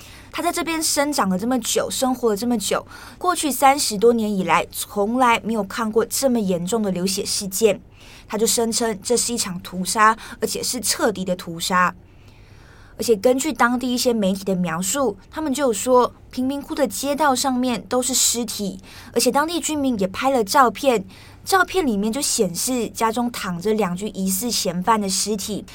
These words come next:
那这一些人都是在被警察拘捕的过程当中被杀死的。而且这位居民就有说到，他一定要想尽办法离开这里，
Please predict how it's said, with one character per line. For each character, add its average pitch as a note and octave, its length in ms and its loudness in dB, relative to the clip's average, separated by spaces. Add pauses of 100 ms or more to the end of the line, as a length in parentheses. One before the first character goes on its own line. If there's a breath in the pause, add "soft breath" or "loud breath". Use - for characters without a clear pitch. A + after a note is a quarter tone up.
(160 loud breath)
那 G#3+ 100 -4
这 B3+ 220 2
一 C4 100 2
些 C4 240 4
人 G3 380 2 (240 loud breath)
都 A#3 100 0
是 A#3+ 180 0
在 A#3 240 4
被 A#3+ 300 4
警 - 220 -8
察 F#3+ 240 -2
拘 G3 200 -4
捕 G3 160 -6
的 F#3+ 120 -2
过 C4+ 180 4
程 F#3+ 240 0
当 G#3+ 220 2
中 A#3 280 2
被 G#3+ 140 0
杀 F#3+ 260 0
死 G3+ 220 -4
的。 C#3+ 260 -6 (440 loud breath)
而 - 80 -20
且 G#3 120 -2
这 A3 140 2
位 A3+ 80 8
居 A#3+ 160 0
民 A3+ 140 -2
就 A3 140 2
有 G3+ 40 2
说 G3 220 -4
到， G#3+ 260 8 (220 loud breath)
他 - 160 -4
一 A3 100 -2
定 C4 160 -4
要 C4+ 160 2
想 F3+ 260 -2
尽 B3 240 0
办 A#3+ 220 4
法 F#3 220 2
离 F#3+ 240 -2
开 A3+ 240 2
这 A3 240 2
里， D3 200 -6